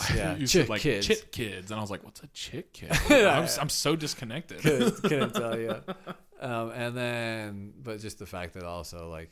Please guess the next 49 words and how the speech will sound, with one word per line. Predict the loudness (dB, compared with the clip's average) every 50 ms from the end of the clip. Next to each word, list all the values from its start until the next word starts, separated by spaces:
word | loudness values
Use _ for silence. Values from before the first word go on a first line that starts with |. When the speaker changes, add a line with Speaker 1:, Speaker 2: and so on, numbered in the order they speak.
| -20 -20 -18
Speaker 2:
he | -10 -8 -8 -6
didn't | -6 -8 -10 -12 -12
grow | -12 -10 -10 -10 -10
up | -10 -12 -14 -16 _ -18
because | -16 -14 -14 -14 -12
he | -12 -12
was, | -12 -12
like, | -14 -14
working | -14 -12 -10 -10 -10 -12 -12 -12 -10
all | -10 -8 -8 -10
the | -10
time | -10 -12 -10 -10 -12 -14 -10 -8
through | -8 -6
Speaker 1:
Right. | -6 -6
Speaker 2:
his | -6 -8 -10
youth. | -12 -10 -8 -8
So | -8
Speaker 1:
Jackson | -8 -6 -6
Speaker 2:
he's | -8 -6 -6
one | -8 -8
of | -8 -8
those | -10 -12 -12
Speaker 1:
five. | -12
Speaker 2:
people | -12 -12 -10 -10 -10 -10
that | -10 -10 -10 -10
were | -12 -14
just, | -14 -16 -14 -12
like, | -12 -12 -12 -12 -16 -20 _ _ _ _ _ _ _ _ _
kids | -12 -10 -10 -8 -10 -12 -14 -16 -16 -16 _ _ _
through, | -14 -12 -12 -12 -12 -14 -16 -20 -20 -20 -16 -12
Speaker 1:
Gotcha. | -12 -12 -10 -10 -12
Speaker 2:
like, | -10 -10
as | -12 -12 -14
adults. | -12 -10 -10 -8 -10 -10 -12 -18 -20 -14 -10
Speaker 1:
No, | -8 -6
Speaker 2:
So | -2 0 2
you | 2
Speaker 1:
that | 2
Speaker 2:
could | 2 0
Speaker 1:
makes | 0
Speaker 2:
totally | 2 2 2 2 0
see | -2 -4 -4 -4 -4 -4
him | -4 -6 -8 -8 -10 -12 -12 -14 -18 _ _ _ _ _ _ _
playing | -6 -4 -2 -2 -2 -4 -6
some | -8 -10 -10
Sonic | -8 -8 -6 -6 -6 -6 -6 -8 -10 -10
and | -10 -10
be | -10 -8
like, | -8 -10 -10